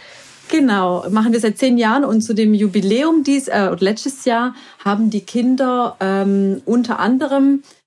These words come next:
ähm, einen Beauty-Nachmittag bei uns geschenkt bekommen.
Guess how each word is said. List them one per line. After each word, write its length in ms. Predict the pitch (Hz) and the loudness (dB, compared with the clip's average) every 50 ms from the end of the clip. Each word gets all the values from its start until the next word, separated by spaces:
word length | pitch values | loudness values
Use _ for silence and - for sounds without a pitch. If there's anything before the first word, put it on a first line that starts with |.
| _ _ _ - | _ _ _ -4
ähm, 320 | 180 190 190 190 196 196 | -2 -2 -2 -2 -2 -2
einen 280 | - - 185 185 196 175 | -2 -2 -2 -2 -2 -2
Beauty-Nachmittag 1040 | 180 226 294 311 - 311 220 185 180 202 190 202 196 185 - 185 190 175 175 175 - | -2 -4 -4 -2 0 0 0 0 0 -2 -2 -4 -4 -4 -4 -4 -4 -4 -4 -4 -4
bei 100 | 202 165 | -4 -2
uns 220 | 170 180 175 175 - | -2 -2 -4 -6 -6
geschenkt 380 | - 180 - - 165 170 - - | -10 -8 -6 -6 -6 -6 -6 -10
bekommen. 560 | 175 175 - - 170 170 185 214 269 - | -12 -12 -8 -6 -6 -2 -2 -2 -2 -2